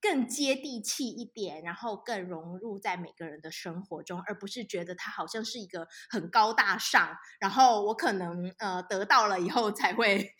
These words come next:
<laughs> 做到的一件事情。没有，就是你的日常生活，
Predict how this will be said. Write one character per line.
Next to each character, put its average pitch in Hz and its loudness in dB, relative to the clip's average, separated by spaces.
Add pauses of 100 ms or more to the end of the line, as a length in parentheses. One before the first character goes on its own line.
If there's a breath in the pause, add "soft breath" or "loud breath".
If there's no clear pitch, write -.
<laughs> - -8
做 247 6
到 220 10
的 185 0
一 175 0
件 196 2
事 196 0
情。 175 -2
没 208 2
有， 214 6
就 202 0
是 277 0
你 233 2
的 180 -2
日 226 -4
常 - -10
生 190 -4
活， 180 -12